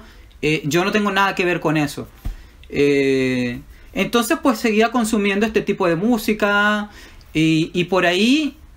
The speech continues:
por ahí ocurre algo curioso, que es cuando yo conozco a Néstor. Eh, cuando yo conozco a Néstor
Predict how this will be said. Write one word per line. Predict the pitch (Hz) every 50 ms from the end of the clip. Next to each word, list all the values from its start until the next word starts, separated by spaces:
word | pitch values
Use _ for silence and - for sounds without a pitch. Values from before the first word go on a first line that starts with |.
| - - - - -
por | 196 190 190
ahí | 185 190 202 247 302 311 269 - - - - -
ocurre | 185 180 170 - 202 208 208 220 226
algo | 240 240 233 254 233
curioso, | 247 240 226 254 220 214 - 240 262 294 - - - - - - - - - - - - - -
que | 180 180 175
es | 170
cuando | 175 226 240 226 220
yo | 214 202 202
conozco | 208 214 208 220 214 220 - 202
a | 190
Néstor. | 202 240 226 - - 147 123 123 - - - - - - - - - - - - - - - -
Eh, | - 135 135 135 135 131 135 143 147
cuando | - 156 151 156 156
yo | 165 160
conozco | 202 190 196 214 214 - 208
a | 196
Néstor | 208 226 214 - - 175 165 196 -